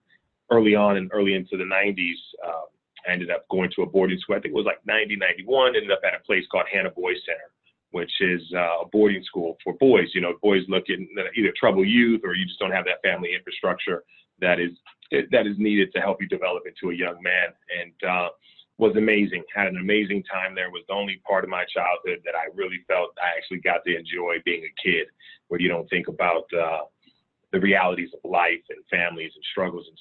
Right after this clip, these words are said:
so on. And I ended up leaving Hannah, I believe, in early ninety-three or the end of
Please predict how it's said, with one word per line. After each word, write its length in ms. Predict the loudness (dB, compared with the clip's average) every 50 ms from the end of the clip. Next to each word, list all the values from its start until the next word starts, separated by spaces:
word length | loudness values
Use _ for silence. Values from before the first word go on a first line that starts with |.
| -8
so 180 | -6 -4 -4 -2
on. 140 | -4 -4 -6
And 160 | -8 -10 -16 _ _ -20 -20 -20 -20 -20 _ _ _ _ _ 0
I 60 | 2
ended 120 | 4 4
up 160 | 4 2 2 4
leaving 320 | 4 4 4 4 2 -2
Hannah, 320 | -2 0 0 0 0 0
I 140 | -2 -4 -4 -8 -10
believe, 360 | -12 -12 -10 -8 -6 -4 -2
in 140 | -2 -4 -4 -6 -18 _ -20 _ _ _ _ _ _ _ _ _ _ _ _ _ _ _ _ -10 -4
early 260 | -2 0 0 0 0
ninety-three 760 | 0 0 0 0 0 -2 -4 -6 -8 _ -4 -2 -2 0 2
or 120 | 2 0 0
the 180 | -2 -2 -2
end 200 | -2 -2 -2 -4
of 80 | -6